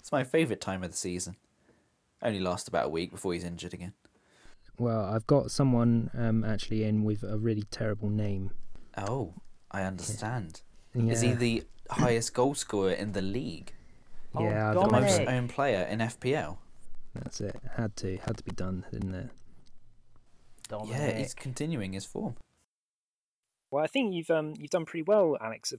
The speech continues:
Speaker 2: at, uh, fighting off, uh, our, our attacks there. So you, you've done, uh, an admirable job of, uh,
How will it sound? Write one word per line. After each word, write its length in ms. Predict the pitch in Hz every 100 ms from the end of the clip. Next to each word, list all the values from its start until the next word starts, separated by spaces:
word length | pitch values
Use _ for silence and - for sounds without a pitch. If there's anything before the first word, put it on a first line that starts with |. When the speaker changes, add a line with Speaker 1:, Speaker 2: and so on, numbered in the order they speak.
| - -
Speaker 2:
at, 60 | 120 123
uh, 280 | 120 120 117 - _ _ _ _ -
fighting 420 | - 139 123 135
off, 220 | 123 - 127
uh, 120 | 117 -
our, 340 | 120 117 117 113 _ _ -
our 240 | 113 110 - _ -
attacks 480 | - 147 120 - -
there. 240 | 107 107
So 140 | - 123
you, 240 | 123 120 -
you've 160 | 123 -
done, 260 | 127 123 -
uh, 120 | 117 -
an 100 | 123 -
admirable 840 | 160 151 131 120 113 - 120 113 110
job 200 | 117 107 -
of, 180 | 113 107 -
uh, 160 | 110